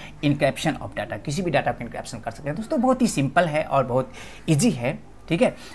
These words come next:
और ये जब भी आप एप सॉफ्टवेयर बनाएंगे, ऐप सब बनाएंगे तो इसमें आपको बहुत जरूर, मैं एक, एक काम लगने वाली चीज़ है, ठीक है। इसीलिए हमें सीखना भी बहुत ज़रूरी है ये।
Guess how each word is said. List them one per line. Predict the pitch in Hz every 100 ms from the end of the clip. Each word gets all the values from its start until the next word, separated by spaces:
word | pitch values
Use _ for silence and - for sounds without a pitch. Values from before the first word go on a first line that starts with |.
| -
और | 156 151 -
ये | 139
जब | 143 143
भी | 208
आप | 170
एप | - 147
सॉफ्टवेयर | 127 123 - 156
बनाएंगे, | 139 127 127 135 -
ऐप | 139
सब | - 110
बनाएंगे | 120 120 123 135
तो | 151
इसमें | - 143
आपको | 139 143
बहुत | 110 135 175 233 156
जरूर, | 131 120 123
मैं | 131 127
एक, | 127 127 -
एक | 113
काम | - 120 117
लगने | 104 117
वाली | 113
चीज़ | 147 127 98
है, | 107
ठीक | 190 226
है। | - - -
इसीलिए | 196 - 202 208
हमें | 165 160
सीखना | 147 135 135
भी | 127
बहुत | 127
ज़रूरी | 120 117 117
है | 127
ये। | 220